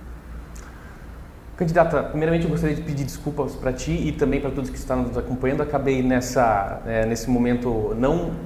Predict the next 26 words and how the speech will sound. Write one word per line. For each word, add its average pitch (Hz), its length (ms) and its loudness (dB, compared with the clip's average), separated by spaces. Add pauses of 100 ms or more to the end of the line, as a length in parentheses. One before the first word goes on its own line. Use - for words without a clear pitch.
(260)
notando 170 600 6
que 165 100 -2
a - 40 -2
senhora 139 180 -2
está - 120 -2
usando 143 300 2
o 147 60 6
adesivo 135 420 2
e - 20 2
a 139 40 0
gente 143 200 -2
havia 131 160 0
pedido 131 300 -4
pra 131 140 0
não 127 360 2
utilizar. 123 680 -2
Então 147 120 0
gostaríamos 139 440 -2
que 135 200 -6
a 135 60 -4
senhora 127 180 -2
se - 120 -8
pudesse 123 460 0
retirar 120 460 0
o 117 120 4
adesivo, 113 560 -2